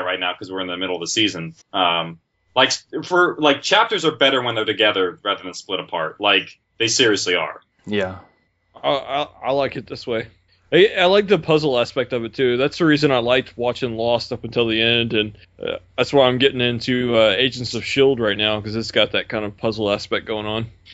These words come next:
Speaker 1: Yeah, I like it, too, but I like it when I know that they have a plan, and I don't think they do with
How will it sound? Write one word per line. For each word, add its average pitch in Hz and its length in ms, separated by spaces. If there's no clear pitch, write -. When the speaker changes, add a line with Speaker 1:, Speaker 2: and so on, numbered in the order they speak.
Speaker 1:
Yeah, 185 140
I 262 120
like 294 200
it, 226 100
too, 196 480
but 160 140
I 170 140
like 208 260
it 165 200
when 139 640
I 131 160
know 135 720
that 127 240
they 117 140
have 113 180
a 104 80
plan, 85 800
and 110 340
I 117 180
don't 120 240
think 117 180
they 104 120
do 98 240
with 95 260